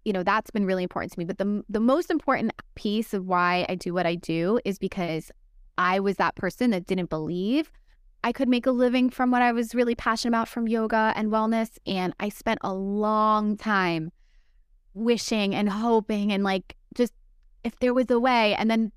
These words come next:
there was a way. <laughs> I figured it out.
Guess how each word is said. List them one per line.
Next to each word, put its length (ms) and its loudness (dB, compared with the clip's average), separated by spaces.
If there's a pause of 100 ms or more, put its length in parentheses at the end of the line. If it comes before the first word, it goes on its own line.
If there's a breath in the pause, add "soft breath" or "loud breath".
there 160 -2
was 280 -2
a 60 -2
way. 340 0 (120)
<laughs> 100 -18
I 60 2
figured 500 -2
it 100 2
out. 360 4